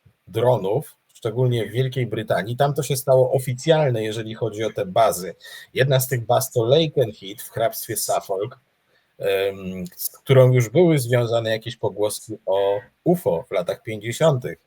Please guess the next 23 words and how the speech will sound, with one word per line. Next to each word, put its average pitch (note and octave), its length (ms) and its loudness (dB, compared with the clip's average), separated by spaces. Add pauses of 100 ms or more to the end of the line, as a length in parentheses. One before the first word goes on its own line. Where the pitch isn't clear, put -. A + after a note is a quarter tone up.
(280)
I F#2 40 -10
nagle D#3+ 300 4
to E3 100 2
wszystko - 300 0
nam D#3 180 4
odżywa. B2 680 0 (580)
Nagle E3 540 8
materializują D3+ 1000 2
się B2+ 400 -2 (640)
zapowiedziane C#3 920 0
wcześniej C#3 880 -4 (520)
przestrogi, C#3 680 2
obawy B2+ 500 0 (420)
związane C3+ 540 0
z - 100 -6
tym, C#3 180 -2
że B2 160 -2
ufo B2+ 260 -4
się B2+ 140 -6
pojawia A#2 420 0
w G2+ 60 -16
miejscach, B2+ 600 -2
gdzie, F#2+ 460 -4